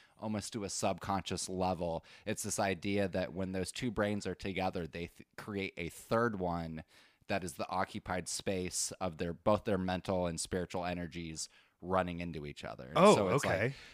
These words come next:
Speaker 1: so your third mind with Allie is different than your third mind, say, with, like, A J.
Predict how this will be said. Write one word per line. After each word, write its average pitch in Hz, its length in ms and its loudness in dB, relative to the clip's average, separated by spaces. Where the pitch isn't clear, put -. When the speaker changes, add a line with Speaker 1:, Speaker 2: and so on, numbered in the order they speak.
Speaker 1:
so 101 500 6
your 110 340 6
third 117 380 4
mind 101 520 2
with 87 260 -2
Allie 107 520 10
is 85 160 -2
different 95 400 0
than 90 160 0
your 85 120 -4
third 87 340 0
mind, 82 400 -2
say, 80 220 0
with, 78 180 -6
like, 73 340 -8
A 113 200 8
J. 82 200 -4